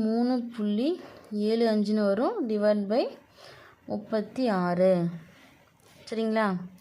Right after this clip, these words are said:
இப்போ நமக்கு ஒய் ஸ்கொயர் மட்டும் தான் வேணும். அப்போ இந்த வகுத்தல கருத்து வச்சு பெருக்கல்ல மாறுமா? இப்போ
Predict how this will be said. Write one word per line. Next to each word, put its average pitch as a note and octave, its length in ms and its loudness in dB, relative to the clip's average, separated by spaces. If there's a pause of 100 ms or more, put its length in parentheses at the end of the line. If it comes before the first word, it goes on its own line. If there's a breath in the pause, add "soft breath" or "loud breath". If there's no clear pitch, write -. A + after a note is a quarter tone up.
(560 loud breath)
இப்போ A#3+ 160 -6
நமக்கு B3+ 220 2
ஒய் A3 120 6
ஸ்கொயர் B3 200 2
மட்டும் A3 200 2
தான் G#3+ 120 4
வேணும். A#3+ 260 2 (280)
அப்போ G#3 160 -6
இந்த A3 180 0
வகுத்தல A#3 400 2
கருத்து A3 260 -2
வச்சு A3 220 -6
பெருக்கல்ல A3 400 0
மாறுமா? G#3+ 280 2 (840 loud breath)
இப்போ - 180 -10